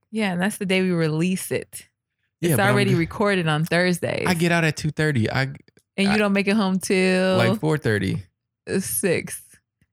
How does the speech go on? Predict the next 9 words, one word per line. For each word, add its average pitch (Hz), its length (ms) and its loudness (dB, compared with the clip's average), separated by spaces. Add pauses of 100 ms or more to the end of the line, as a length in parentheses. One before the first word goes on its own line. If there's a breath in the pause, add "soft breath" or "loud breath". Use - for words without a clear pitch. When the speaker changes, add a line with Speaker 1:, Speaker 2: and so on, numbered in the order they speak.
(120)
Speaker 1:
And 180 140 0
then 185 100 0
after 190 220 0
that, 185 200 2
what 190 140 2
are 190 40 0
you 185 120 0
doing? 185 880 0 (560)
Speaker 2:
Recording. 160 580 -2